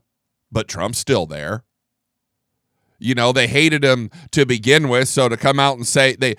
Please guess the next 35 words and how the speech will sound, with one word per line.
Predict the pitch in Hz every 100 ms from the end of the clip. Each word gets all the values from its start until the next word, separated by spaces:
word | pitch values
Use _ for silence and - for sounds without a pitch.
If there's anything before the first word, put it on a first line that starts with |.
| 185
they're | 143 156
not | 165
gonna | 165 131
stand | - 143 139
up | 180
for | 135 127
him | 127
because, | 151 147
you |
know, | 180 165 139 -
normally | - 170 196 226 170 123 107
what | 95 87
happens | 80 73 101 71 - _ _ _ -
as | 117 110
we | 135
watch | 117 110 110
all | 113 101
of | 92
this | 87
stuff | - 90 82
go | 87 76
down, | 67 71 107 _ _ _ _ - -
normally | 170 190 226 196 156 147
the | 147
media | 156 185 160 151
will | 135
side | - 170 156
against | 147 135 -
Trump, | 208 110 - _ _ _ _ -
right? | 107 131 180 - _ _ _ _ _
It's | -
what | 151
they | 147
always | 151 156 151 139
do. | 147 208 107